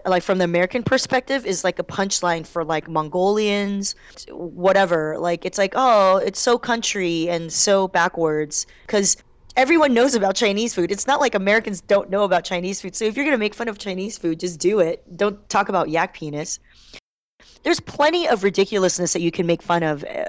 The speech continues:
you know, when it comes to the rituals for Chinese New Year. But clearly the people who wrote the e-cards were like, uh, uh, like, "We're not gonna do any research. We're not gonna talk to any person who's actually Chinese who cares about New Year. And we're just gonna make fun of Chinese people in general 'cause, you know,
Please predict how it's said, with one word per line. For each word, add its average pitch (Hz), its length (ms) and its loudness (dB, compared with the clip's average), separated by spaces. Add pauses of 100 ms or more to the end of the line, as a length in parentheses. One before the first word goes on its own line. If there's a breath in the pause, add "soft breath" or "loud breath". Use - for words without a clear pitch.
you 170 100 -2
know, 160 140 2
when 165 140 2
it 160 60 -2
comes 170 220 -2
to 165 60 -10
the 160 100 0
rituals 160 380 0
for 156 80 -8
Chinese 156 400 -4
New 175 80 0
Year. 151 200 0 (300 loud breath)
But 190 100 -6
clearly 277 320 2
the 190 60 0
people 185 240 -2
who 170 120 2
wrote 170 140 2
the 165 140 -6
e-cards 156 400 -2
were 156 80 -2
like, 151 300 -2
uh, 175 240 4 (260 soft breath)
uh, - 140 2
like, 247 200 4
"We're 320 100 0
not 330 120 4
gonna 233 120 -2
do 196 160 -2 (100)
any 226 280 4
research. 185 680 -2 (320 soft breath)
We're 208 140 2
not 254 100 4
gonna 247 120 2
talk 202 180 2
to - 120 -2
any 185 180 0
person 165 300 0
who's 156 160 -4
actually 165 320 -4
Chinese 160 380 -4
who 160 60 -6
cares 160 260 0
about 156 200 0
New 160 80 -2
Year. 147 280 -2 (340 loud breath)
And 170 200 2
we're 170 100 4
just 170 220 -2
gonna 170 180 2
make 165 160 -2
fun 160 140 -2
of 147 60 -8
Chinese 156 300 -2
people 156 220 -2
in 156 80 -6
general 151 320 0
'cause, 208 240 -4
you 349 100 4
know, 285 240 4